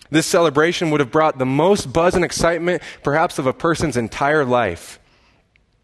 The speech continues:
It would have been the sort of event that you would clear the schedule for. Anything else was less important. So to consider this great event,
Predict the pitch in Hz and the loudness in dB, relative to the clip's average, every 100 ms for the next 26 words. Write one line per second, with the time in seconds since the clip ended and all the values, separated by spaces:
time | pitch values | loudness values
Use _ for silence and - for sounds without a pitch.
0 | - - - 170 185 196 185 - 196 175 | -20 -8 0 2 4 2 2 2 2 4
1 | 160 185 156 151 147 135 - 175 185 180 | 2 2 2 -2 0 -2 0 4 4 4
2 | 160 - 147 120 117 - 104 87 80 - | 0 0 0 0 -2 -2 -2 -2 -4 -12
3 | - 175 202 180 165 135 107 117 113 135 | -2 2 2 2 2 0 -2 -6 0 0
4 | 131 120 - 120 104 90 - - _ _ | 0 -6 -2 -2 -2 -6 -14 -20 _ _
5 | _ _ _ _ _ _ _ _ _ - | _ _ _ _ _ _ _ _ _ -20
6 | - 165 151 156 - 233 220 160 - 143 | -6 -2 -2 -4 -2 0 2 0 -2 0
7 | 175 180 135 135 104 | 2 0 0 0 0